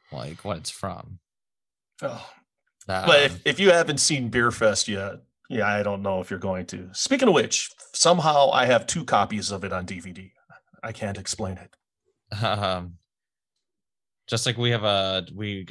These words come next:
Speaker 1: I currently am holding the se-, not in my hand, but I have in my <laughs> possession season two of two Blu-ray Haven season twos, one of which will be given away. Anyway, um, but I'm also, like, I'm also into episodes like this. I think I said this during lockdown. I like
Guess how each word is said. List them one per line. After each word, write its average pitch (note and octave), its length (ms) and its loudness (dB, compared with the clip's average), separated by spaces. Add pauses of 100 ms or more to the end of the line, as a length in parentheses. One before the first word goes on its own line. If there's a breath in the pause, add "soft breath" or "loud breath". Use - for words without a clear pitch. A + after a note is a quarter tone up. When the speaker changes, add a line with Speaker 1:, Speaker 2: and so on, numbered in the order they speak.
Speaker 1:
I G2+ 160 -2
currently A2 440 -2
am F#2+ 100 -6
holding F#2 560 -6
the G2+ 80 -10
se-, - 320 -4
not G2+ 240 -2
in F#2 120 -12
my E2 140 -6
hand, E2 380 -8
but D#2+ 100 -10
I E2+ 120 -2
have F#2 500 -2
in F2+ 80 -8
my F2+ 120 -6
<laughs> - 80 -16
possession F2 600 -6 (460)
season A2 380 -2
two A2+ 240 0
of F#2 100 -6
two G#2 480 -2
Blu-ray F2 580 -6 (120)
Haven E2+ 320 -8
season E2+ 320 -8
twos, D#2+ 340 -12
one F#2+ 160 -6
of F2+ 100 -8
which F2 160 -12
will - 80 -12
be E2+ 80 -12
given C#2+ 220 -14
away. - 300 -14 (1040 soft breath)
Anyway, G#2+ 520 2 (200)
um, G2+ 640 0 (420)
but D#3 80 4
I'm E3 140 4
also, D3+ 260 2
like, A#2+ 380 2
I'm C3+ 80 -2
also C3 300 0
into A2 240 -2
episodes F#2+ 440 -4
like F#2+ 160 -4
this. F#2 120 -10
I G2+ 80 2
think G#2 120 0
I F#2 120 -2
said G2 320 -2
this F#2+ 100 -4
during G2 220 -4
lockdown. F2 460 -4
I F2 100 -2
like F2 300 -2